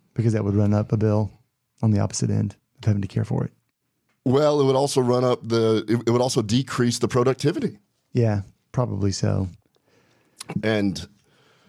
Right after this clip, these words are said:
Speaker 2: leave it up to the Brits to figure this part out.
Speaker 1: What's that?
Speaker 2: Well,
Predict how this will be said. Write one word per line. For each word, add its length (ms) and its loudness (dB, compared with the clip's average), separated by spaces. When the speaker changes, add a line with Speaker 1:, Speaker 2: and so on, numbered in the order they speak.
Speaker 2:
leave 220 0
it 60 2
up 100 -2
to 100 -6
the 80 -2
Brits 420 0
to 80 -2
figure 260 0
this 180 0
part 220 -4
out. 180 -10
Speaker 1:
What's 140 0
that? 200 -2
Speaker 2:
Well, 420 0